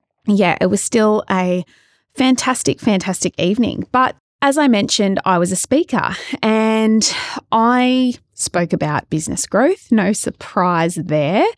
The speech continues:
And, you know, it was a, a presentation that I had changed slightly from one that I gave at the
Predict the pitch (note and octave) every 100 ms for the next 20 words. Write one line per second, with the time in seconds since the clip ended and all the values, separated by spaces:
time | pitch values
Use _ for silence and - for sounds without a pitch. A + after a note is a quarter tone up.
0 | _ _ _ _ _ _ - A#3+ A#3+ B3
1 | C4 C4 C4 B3+ - _ _ _ _ _
2 | _ _ _ - C4 A#3 - - - -
3 | G#3 G#3+ G#3 G#3 G3 G3 - - - _
4 | _ - G3 G3 - - C4 C#4+ C#4 A#3+
5 | A3 G3+ - F3 F3 F3+ F#3+ - G3 F#3+
6 | F#3 - _ - - B3+ B3+ B3+ A3 F3+
7 | - - - - F3+ E3+ - F3+ F3+ -
8 | E3 E3+ F3 D#3+ E3+ E3+ E3 D3+ - E3+
9 | E3 - D#3+ C#3+ E3